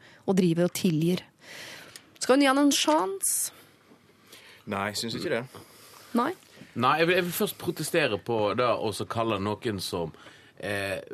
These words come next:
Speaker 3: eh, hva skal jeg si, overtale eller, eh, tvinge noen andre til noen seksuelle handlinger for badass.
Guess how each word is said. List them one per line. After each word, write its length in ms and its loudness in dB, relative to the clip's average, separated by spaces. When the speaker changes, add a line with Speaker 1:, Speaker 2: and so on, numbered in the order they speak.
Speaker 3:
eh, 520 -4
hva 140 -6
skal 120 -8
jeg 400 -4
si, 20 -12
overtale 640 2
eller, 480 -2
eh, 80 -6
tvinge 320 0
noen 180 -2
andre 220 0
til 160 -4
noen 160 -6
seksuelle 400 -6
handlinger 260 -6
for 120 -10
badass. 580 -8